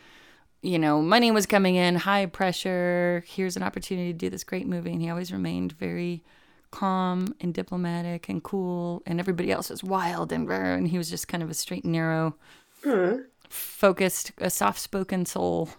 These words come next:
Speaker 1: I'm sure a lot of people know that, but
Speaker 2: I could see
Speaker 1: I found
Speaker 2: that.
Speaker 1: that, yeah.
Speaker 2: Yeah.
Speaker 1: I loved it. I would,
Speaker 2: Me
Speaker 1: I would
Speaker 2: too.
Speaker 1: definitely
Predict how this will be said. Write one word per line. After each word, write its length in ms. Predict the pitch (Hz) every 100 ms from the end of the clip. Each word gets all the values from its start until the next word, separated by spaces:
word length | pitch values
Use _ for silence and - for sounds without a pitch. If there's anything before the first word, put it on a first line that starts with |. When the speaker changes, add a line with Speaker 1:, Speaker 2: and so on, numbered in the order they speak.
| _ -
Speaker 1:
I'm 80 |
sure 220 | 226 240 202
a 60 |
lot 100 | 147
of 60 | -
people 220 | - -
know 160 | 175 -
that, 200 | - - _
but 240 | - - - - - - - - -
Speaker 2:
I 60 | 185
could 200 | 190 180
see 140 | 165
Speaker 1:
I 40 | 139
found 240 | 170 160
Speaker 2:
that. 180 | 151 -
Speaker 1:
that, 60 | - _ -
yeah. 320 | 180 - 190 - _
Speaker 2:
Yeah. 380 | 190 175 165 170 180
Speaker 1:
I 340 | 254 311 330
loved 440 | 277 240 165 175 -
it. 220 | - - -
I 140 | 208
would, 320 | 220 202 175
Speaker 2:
Me 200 | 202 233 233
Speaker 1:
I 60 |
would 40 | 214
Speaker 2:
too. 60 | 180
Speaker 1:
definitely 580 | - 170 - 240 240